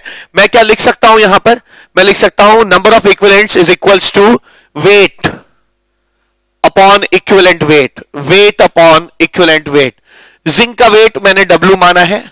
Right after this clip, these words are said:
और जो रिएक्ट किया है, तभी टेन माइनस W बचा है टोटल में से, टोटल टेन लिया गया था, और कॉपर का वेट जो डिपॉजिट हुआ है, वो डब्ल्यू वन है। अब बात आती है इक्विवेलेंट वेट की। इक्विवेलेंट वेट कैसे निकलेगा? Equivalent weight will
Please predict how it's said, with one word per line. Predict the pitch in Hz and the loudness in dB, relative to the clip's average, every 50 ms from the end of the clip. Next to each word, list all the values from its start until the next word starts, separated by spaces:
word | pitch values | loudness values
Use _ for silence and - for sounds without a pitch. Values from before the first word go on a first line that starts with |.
| _ _ _ _ _ _ _ _ _ _ _ _ _ _ - | _ _ _ _ _ _ _ _ _ _ _ _ _ _ 0
और | 170 175 180 175 175 - 170 | 2 4 4 2 0 -4 -6
जो | 165 - 196 | -2 0 0
रिएक्ट | 180 185 190 180 180 - - - | 2 2 2 2 0 -2 -4 -6
किया | - 170 165 139 | -2 0 0 2
है, | 123 113 120 | 0 -2 -4
तभी | - - 190 202 247 | -4 -2 0 0 0
टेन | 202 214 214 214 | 0 0 0 0
माइनस | 220 208 202 202 202 196 | 0 0 0 0 -2 0
W | - 196 175 175 190 190 | 0 0 0 0 2 2
बचा | 175 170 - 180 | 0 2 2 2
है | 160 147 151 | 0 0 0
टोटल | - - 151 - 147 139 | -2 -2 -2 -2 -2 -4
में | 127 127 | -4 -6
से, | - - - _ _ _ _ _ _ _ _ _ _ - | -8 -10 -14 _ _ _ _ _ _ _ _ _ _ -2
टोटल | 185 185 - 214 208 | -2 0 0 0 0
टेन | - 202 202 202 | 0 0 -2 0
लिया | 190 180 170 160 | 2 2 2 2
गया | 143 151 143 | 2 0 0
था, | - - 139 | 0 0 0
और | 156 | 0
कॉपर | - - 208 196 196 - 247 233 | 0 0 0 0 2 2 0 0
का | - 247 240 | 0 0 2
वेट | 208 214 220 220 - - | 2 2 2 0 0 -2
जो | - 202 214 | -2 -2 0
डिपॉजिट | 190 180 185 - 185 180 175 170 190 - | 0 -2 -2 0 0 0 0 0 -2 0
हुआ | 190 180 170 | 2 2 4
है, | 170 175 | 4 2
वो | 196 196 | 2 2
डब्ल्यू | 180 165 156 147 156 170 156 | 0 0 0 0 0 0 0
वन | 139 147 139 127 | 2 0 0 -2
है। | 127 131 - - _ _ _ _ _ _ _ _ - | -6 -12 -18 -20 _ _ _ _ _ _ _ _ -6
अब | 170 | -4
बात | 165 202 202 214 - | 0 0 0 2 2
आती | 226 214 - 254 | 0 0 0 0
है | 247 240 226 | 0 0 0
इक्विवेलेंट | 202 - 214 214 208 208 208 185 180 | -2 0 0 2 2 0 0 -2 -2
वेट | 180 170 156 - | -2 -2 -2 -4
की। | - - 143 - - _ _ - - - _ - | -6 -6 -6 -6 -6 _ _ -20 -20 -20 _ -6
इक्विवेलेंट | 170 190 - 226 233 247 233 220 | -6 -2 0 0 0 2 2 2
वेट | 226 233 233 - | 0 0 0 0
कैसे | - 226 214 - - | 0 0 0 0 -2
निकलेगा? | 208 214 202 214 220 214 214 226 - | -2 -2 -2 0 0 2 2 2 0
Equivalent | - 202 - - 226 240 226 208 | 0 -2 0 0 0 0 0 2
weight | 214 220 - - | 0 0 0 0
will | 196 202 202 | -2 -2 -2